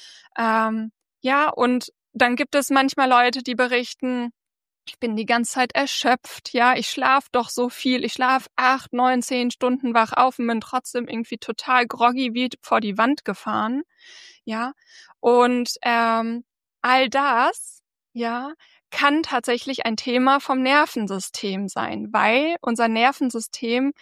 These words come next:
ich beschreibe das immer gerne als den Geheimdirigenten,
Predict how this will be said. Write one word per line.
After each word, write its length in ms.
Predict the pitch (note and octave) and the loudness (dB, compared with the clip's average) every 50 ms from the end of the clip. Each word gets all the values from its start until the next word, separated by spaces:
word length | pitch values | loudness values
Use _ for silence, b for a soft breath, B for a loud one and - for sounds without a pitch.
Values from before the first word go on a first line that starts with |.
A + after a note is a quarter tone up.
| B B B B | B B B B
ich 300 | _ - G#3+ - - - _ _ _ _ _ _ _ | _ -8 -8 -8 -10 -14 _ _ _ _ _ _ _
beschreibe 720 | A3 G#3+ - - A#3 A3+ - - - A#3+ A#3 B3 B3+ B3 | -16 -14 -4 -2 -2 -2 -2 -2 -2 0 0 0 0 0
das 180 | B3 A#3 A#3 - | 0 0 0 -2
immer 260 | - B3 A#3+ A3+ A3+ | -4 -4 -2 -2 -2
gerne 360 | G#3 - A#3+ A3+ A#3 A#3 G#3+ | 0 0 0 2 2 2 0
als 200 | - A3 G#3 - | 0 0 -2 -4
den 240 | - A#3 A3+ A3 A3 | -4 -4 -2 -2 -2
Geheimdirigenten, 1400 | - A3+ G#3+ - B3 B3+ B3+ B3+ B3+ A#3 A#3 A3 G#3+ A#3 G#3 - A3+ A3+ A3+ B3+ C4+ - _ G#3+ G3+ G#3 A3+ C4+ | -2 -2 0 2 2 2 4 2 2 0 0 -2 -2 -2 -2 -2 -2 -2 0 -2 -4 -6 _ -8 -6 -6 -6 -6